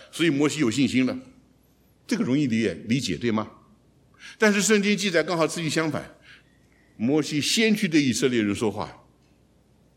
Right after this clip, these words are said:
然后神才说话。我也稀奇，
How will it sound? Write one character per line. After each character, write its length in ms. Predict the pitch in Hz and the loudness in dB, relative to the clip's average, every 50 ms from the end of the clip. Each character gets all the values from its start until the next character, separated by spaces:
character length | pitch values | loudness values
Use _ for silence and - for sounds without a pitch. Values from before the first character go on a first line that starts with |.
| _ _ _ _ _ _ _ _ | _ _ _ _ _ _ _ _
然 340 | 127 139 151 151 175 214 | -2 2 4 4 4 2
后 180 | 185 180 160 139 | 2 2 2 2
神 220 | 113 - 127 127 | 2 2 0 0
才 140 | 120 117 110 | 0 0 0
说 160 | 101 - 113 | 0 -2 -4
话。 240 | 95 101 98 82 - - - _ _ _ _ _ _ _ _ _ _ _ _ _ _ _ _ _ _ _ _ _ _ _ _ _ _ _ _ _ | -4 -4 -8 -8 -10 -14 -20 _ _ _ _ _ _ _ _ _ _ _ _ _ _ _ _ _ _ _ _ _ _ _ _ _ _ _ _ _
我 120 | _ 208 262 | _ 4 6
也 100 | 262 214 | 6 4
稀 160 | - - 240 | 4 2 0
奇， 320 | - - - - 104 90 | 2 2 0 0 -2 -6